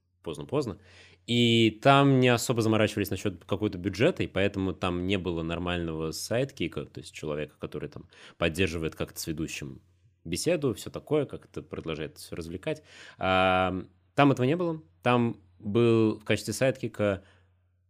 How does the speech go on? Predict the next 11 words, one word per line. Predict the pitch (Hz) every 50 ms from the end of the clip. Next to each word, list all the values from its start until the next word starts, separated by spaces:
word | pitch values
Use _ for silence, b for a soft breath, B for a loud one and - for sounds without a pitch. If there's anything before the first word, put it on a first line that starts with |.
| _ -
робот-скелет-гей. | - 120 131 131 135 156 151 156 - - - - - - - 113 98 92 101 107 104 - - - - - _ _ _ _ _ _ _ _ - 87 82 85 78 67 - - _ _ _ _ _ _ _ _ _ - - b b b b b b b b _ _ _
Вот. | - - - 82 78 71 69 - _ _ _ _ _ _ _ _ -
Да. | 87 87 82 76 71 - _ _ _ _ _ _ _ _ _
А, | - 85 85 85 85 85 85 82 82 80
которого | - - 101 110 101 85
просто | - 82 - -
озвучивал | 82 80 82 78 - - 71 73
человек, | - - 107 143 202 208 - - -
э, | 98 92 95 92 92 92 92 92 90 87 87 87 87 85 85 85 82 82 85 82 82 82 82 82 82 _ - 90 87 80
прекрасный | - 82 - - 90 87 - 85 -
пародист. | - 85 80 76 - - -